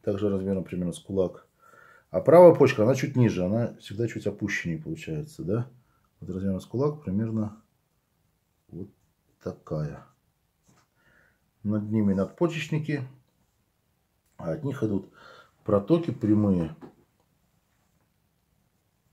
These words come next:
к мочевому пузырю. Вот за лобком прямо, да, находится мочевой пузырь. Ну, он тоже примерно размером с кулак получается, да, вот такой.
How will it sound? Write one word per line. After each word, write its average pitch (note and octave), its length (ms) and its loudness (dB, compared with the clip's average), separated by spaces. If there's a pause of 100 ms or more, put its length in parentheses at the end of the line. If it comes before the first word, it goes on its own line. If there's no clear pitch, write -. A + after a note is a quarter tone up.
(680)
к - 80 -6
мочевому B2+ 720 4
пузырю. A2+ 540 2 (920)
Вот G#2 240 -8
за G2+ 80 -2
лобком D#3 380 0
прямо, F#2 320 0
да, A#2 240 -2 (480)
находится C3 440 -2
мочевой A2+ 280 -2
пузырь. F2+ 520 -4 (920)
Ну, E3 160 0
он B2+ 60 0
тоже B2 180 4
примерно G#2 380 0
размером G2 320 0
с G2+ 60 -8
кулак G#2 420 4
получается, D#2 520 -4
да, G#2 260 -6 (120)
вот E2 220 -14
такой. E2 420 -6